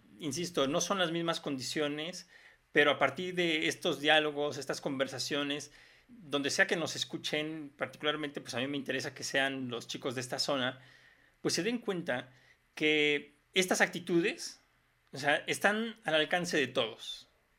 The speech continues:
No es necesario estar en un determinado lugar con determinados profesores.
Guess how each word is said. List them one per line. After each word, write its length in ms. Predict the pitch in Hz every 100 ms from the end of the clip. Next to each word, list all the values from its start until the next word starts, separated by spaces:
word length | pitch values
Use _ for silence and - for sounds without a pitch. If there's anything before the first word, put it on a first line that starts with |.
| _
No 500 | - 147 190 220 214 -
es 260 | 180 175
necesario 840 | 185 147 - - 156 160 165 175 -
estar 540 | 120 - 156 156 - _ - - _ _ -
en 460 | 143 135 131 135
un 380 | 147 160 160 165
determinado 380 | 135 131 139 139
lugar 580 | 123 147 156 165 - _ _ _ _ -
con 320 | 131 127 127
determinados 580 | 123 131 131 143 147 131
profesores. 680 | 120 - - 151 147 -